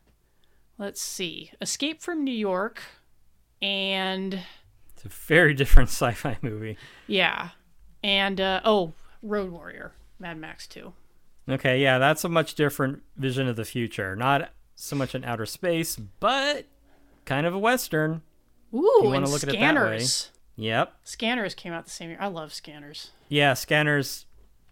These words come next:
Speaker 2: much different kind of science fiction movie, but yeah, that one's great as well.
Speaker 1: Oh, and, um, uh, one that Tim really enjoys, Heavy Metal.
Speaker 2: The, uh, anthology cartoon?
Speaker 1: That is the one.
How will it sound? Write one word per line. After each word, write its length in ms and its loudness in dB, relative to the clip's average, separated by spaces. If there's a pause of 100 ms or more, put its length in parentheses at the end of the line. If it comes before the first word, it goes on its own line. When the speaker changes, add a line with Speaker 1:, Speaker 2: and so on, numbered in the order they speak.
(280)
Speaker 2:
much 300 -2
different 440 -2 (160)
kind 180 -2
of 60 -4
science 320 -2
fiction 340 -4
movie, 260 -4
but 140 -8
yeah, 160 -4
that 140 -6
one's 160 -8
great 220 -8
as 120 -12
well. 240 -10 (160)
Speaker 1:
Oh, 260 4
and, 240 0
um, 520 -2 (220)
uh, 180 -6
one 280 -2
that 320 -2
Tim 200 -2
really 200 -4
enjoys, 300 -6
Heavy 220 -2
Metal. 340 -6 (260)
Speaker 2:
The, 320 2
uh, 40 6
anthology 1080 0
cartoon? 560 -4 (260)
Speaker 1:
That 220 -2
is 160 -4
the 80 -8
one. 340 -6